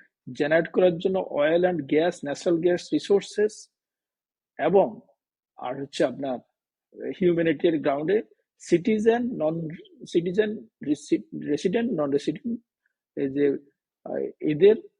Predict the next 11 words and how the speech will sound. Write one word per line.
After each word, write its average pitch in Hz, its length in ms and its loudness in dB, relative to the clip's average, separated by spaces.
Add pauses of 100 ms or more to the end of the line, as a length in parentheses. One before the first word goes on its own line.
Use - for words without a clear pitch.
(160)
ওয়েলফেয়ারের 175 460 2
জন্য 175 220 -2
যে 151 60 -4
সকল 156 240 -2
ফান্ড 165 400 -6
ক্রিয়েট 190 220 -4
করা 196 200 -4
হয়েছে, 196 320 -6 (680)
সেই 185 440 4 (400)
সকল 175 420 -2
ফান্ড 175 520 -8